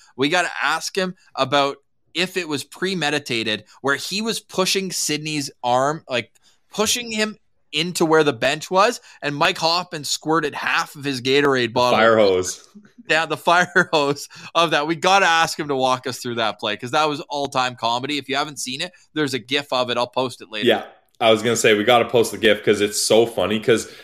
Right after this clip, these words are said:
Speaker 2: that's something that I feel like Sidney Crosby would lose sleep over, being like, "Man, my glove was all wet, my equipment was off." Like, and I mean, <laughs>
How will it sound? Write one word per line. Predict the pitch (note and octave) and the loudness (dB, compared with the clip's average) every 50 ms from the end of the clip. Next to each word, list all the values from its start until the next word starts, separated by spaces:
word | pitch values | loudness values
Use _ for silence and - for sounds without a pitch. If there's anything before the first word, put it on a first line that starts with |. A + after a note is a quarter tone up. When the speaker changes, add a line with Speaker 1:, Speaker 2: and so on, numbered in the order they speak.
| - _ _ | -20 _ _
Speaker 2:
that's | - - - A#2 A2+ B2+ - - - | -12 -4 0 2 2 2 0 0 0
something | - D3+ D3 D3+ - G3 F3 E3+ | 0 0 0 0 -2 -4 -2 0
that | D#3 C#3+ B2+ A#2+ - | 2 2 2 0 -2
I | G#2+ | -4
feel | - - B2+ B2+ | -2 2 2 4
like | B2 B2+ B2+ | 4 2 0
Sidney | - - - G#2 G#2 A2 G#2 | -2 -2 -2 0 0 0 -2
Crosby | G#2 - A2 F#2+ F#2+ F#2 F#2 - A2 A2+ A2+ A2+ A#2 - - - _ _ _ - | 0 0 0 0 0 0 -2 -2 -2 -2 0 0 -2 -4 -8 -14 _ _ _ -16
would | F#2+ G#2 G#2+ G2+ G2 F2+ | -6 -2 0 0 0 0
lose | F#2 F#2+ G#2 G2+ G2+ G2+ - - | -4 -4 -2 -2 -2 -2 -4 -4
sleep | - F2 F#2 F2+ - - | -6 -6 -10 -8 -6 -6
over, | D#2+ D2+ - D#2 D2+ | -6 -6 -6 -10 -10
being | - - F2+ F2+ F2 | -10 -8 -8 -6 -6
like, | E2+ D#2+ - - | -8 -8 -10 -10
"Man, | C3+ D3 C3 A#2 A2 | -6 -4 -4 -4 -2
my | G#2+ G#2+ G#2 | -4 -6 -6
glove | F#2+ F#2 A#2+ A#2 B2 A#2+ A2 | -4 -2 2 2 2 2 2
was | G#2+ G2 F#2+ | 2 2 4
all | G#2+ G#2+ A2 G2+ F2+ F#2+ | 4 4 4 4 2 2
wet, | G2 G2+ G#2+ G#2+ A2 | 0 0 0 -2 -4
my | G2+ F#2+ F2+ | -4 -4 -4
equipment | - - - - - A#2+ A2+ G#2+ | -2 -2 -2 -2 -2 -4 -12 -10
was | G2+ - - | -8 -6 -4
off." | G2 G#2 G#2+ G#2 G#2 - - - | -2 -2 -2 -2 -4 -4 -2 -4
Like, | F#2 E2+ F2 - | -2 -2 -2 -2
and | A2 A2+ A2+ A2 - | -2 -2 -2 -2 -2
I | G3 F#3 | -2 -2
mean, | F3 C3+ G2+ G2+ | -2 -4 -6 -6
<laughs> | - | -6